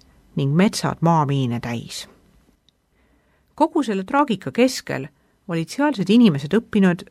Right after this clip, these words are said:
vähesega rahul olema ning seda isegi teistega jagama. Mõtlesin Bihaći vanatädidele, kellel polnud hinge taga punast sentigi, aga kes olid kohe rõõmsalt valmis külalistele kohvi keetma.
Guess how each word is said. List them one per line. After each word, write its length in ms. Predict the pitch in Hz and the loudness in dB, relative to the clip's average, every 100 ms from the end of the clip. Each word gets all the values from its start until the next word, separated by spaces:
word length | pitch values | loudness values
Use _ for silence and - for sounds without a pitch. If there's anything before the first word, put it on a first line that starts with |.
| - | 0
vähesega 480 | 254 262 185 127 135 | 2 2 -2 -4 -2
rahul 320 | 175 196 151 156 | 0 0 0 0
olema 360 | 151 143 147 - _ _ _ _ - | 0 -2 -6 -10 _ _ _ _ -2
ning 140 | 247 | 0
seda 260 | 247 320 311 | 2 2 4
isegi 320 | 220 233 196 | 4 2 0
teistega 480 | 151 170 185 - 135 | 0 0 0 -4 -4
jagama. 460 | 131 139 127 120 - - _ _ _ _ _ _ _ _ - - - _ _ - | -4 -4 -4 -8 -12 -18 _ _ _ _ _ _ _ _ -20 -20 -20 _ _ 0
Mõtlesin 520 | 208 330 359 - 233 | 4 4 2 4 2
Bihaći 440 | 196 254 233 - 196 | 2 0 -2 -2 0
vanatädidele, 800 | 233 170 139 131 120 120 113 135 _ _ _ _ | 2 2 -2 -6 -8 -8 -8 -10 _ _ _ _
kellel 300 | - 208 180 | -2 0 0
polnud 300 | 147 160 160 - | 0 0 -2 -2
hinge 240 | 254 247 | 0 2
taga 260 | 202 185 156 | 0 0 -2
punast 460 | - 240 175 - - | 0 0 0 -2 0
sentigi, 600 | 190 185 - - 82 - _ _ _ _ _ _ _ - | 2 2 0 -12 -12 -18 _ _ _ _ _ _ _ -2
aga 260 | 175 185 | 0 0
kes 240 | 190 240 - | 0 -2 -2
olid 240 | 175 147 - | -4 -6 0
kohe 340 | 269 277 180 | 0 0 -2
rõõmsalt 520 | 214 262 190 160 143 | 0 0 0 -4 -6
valmis 380 | - 190 151 127 | -2 0 -2 -4
külalistele 680 | - 220 208 151 - - 131 | -4 -2 -2 -4 -6 -10 -8
kohvi 360 | - 143 - 120 | -6 -8 -8 -12
keetma. 440 | 120 117 _ 120 | -12 -14 _ -20